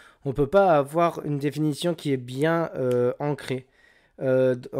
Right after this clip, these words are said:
et il l'a bien dit, dans notre monde occidental. Et ça, j'aime bien aussi, parce qu'au niveau oriental, c'est pas la même chose.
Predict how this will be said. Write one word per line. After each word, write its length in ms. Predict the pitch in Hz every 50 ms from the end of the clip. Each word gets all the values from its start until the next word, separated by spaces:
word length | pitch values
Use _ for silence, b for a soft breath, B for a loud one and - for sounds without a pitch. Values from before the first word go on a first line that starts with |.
| 131 135 151 -
et 160 | 147 135 135
il 60 | 139
l'a 100 | 143 147
bien 200 | 139 147 175 170
dit, 140 | 160 185 220
dans 140 | 175 170 156
notre 260 | 156 147 - 156 156
monde 240 | 160 185 202 185 - -
occidental. 580 | 160 147 - - 156 156 151 139 - 151 135
Et 40 | 127
ça, 140 | 117 - 160
j'aime 160 | 151 160 156
bien 140 | 147 147 147
aussi, 200 | 139 - - 139
parce 200 | 131 - 127 -
qu'au 100 | - 131
niveau 360 | 127 131 131 127 127 135 135
oriental, 440 | 131 127 131 135 127 127 - 175 170
c'est 140 | 151 - 135
pas 100 | 135 139
la 60 | 135
même 120 | 131 131
chose. 280 | 123 - - 123 113 -